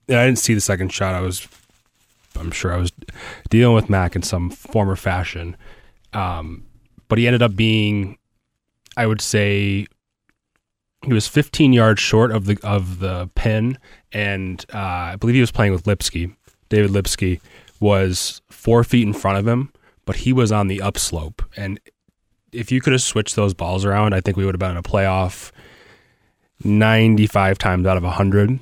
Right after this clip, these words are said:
because D-, Lipsky's, he got his up, down, his up and down very, very easily. It was sitting up. It was on an uphill lie. But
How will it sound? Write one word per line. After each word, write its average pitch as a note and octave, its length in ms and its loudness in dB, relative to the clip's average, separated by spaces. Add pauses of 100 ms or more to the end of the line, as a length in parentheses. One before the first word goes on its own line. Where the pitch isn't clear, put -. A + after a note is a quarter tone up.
(120)
because F#2 240 -2
D-, - 120 -8 (100)
Lipsky's, G#2+ 640 0 (420)
he B2+ 140 2
got A2+ 160 4
his F#2+ 180 2
up, F2 120 -2
down, F2 240 -4
his A2+ 260 0
up G2 160 -4
and F#2+ 100 0
down F2 400 -4 (440)
very, A2+ 260 4
very F#2 260 -2
easily. E2+ 320 -6
It F#2 60 -4
was F2+ 160 -4
sitting G#2 320 0
up. F#2 280 -6
It G2 60 -8
was F2+ 200 -8
on F#2 140 -6
an F2+ 60 -8
uphill F#2 380 0
lie. F2 420 -2 (580)
But F2+ 280 0